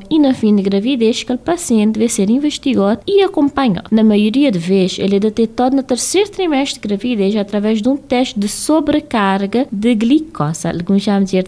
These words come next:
"Vê lembrar, quando isto manda a bebê que ele é cozinha doce, doce, doce, doce, doce", que vai fazer aquele exame, teste de tolerância oral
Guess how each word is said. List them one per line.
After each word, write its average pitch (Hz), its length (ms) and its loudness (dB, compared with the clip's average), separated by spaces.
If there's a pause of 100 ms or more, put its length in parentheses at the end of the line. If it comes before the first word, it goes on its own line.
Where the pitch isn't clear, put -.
"Vê 247 120 2
lembrar, 226 600 -2
quando 185 240 0
isto 185 180 -4
manda 180 240 0
a 175 40 0
bebê 170 480 -4
que 165 100 -8
ele 165 300 0 (100)
é 170 220 2
cozinha 170 280 2
doce, 508 520 0
doce, 539 260 2
doce, 453 220 0
doce, 330 240 0
doce", 254 320 0 (280)
que 262 120 0
vai 233 280 0
fazer 208 540 -2 (240)
aquele 208 260 0
exame, 180 440 0 (160)
teste 208 320 -2
de 180 320 0 (160)
tolerância 185 720 2
oral 175 400 2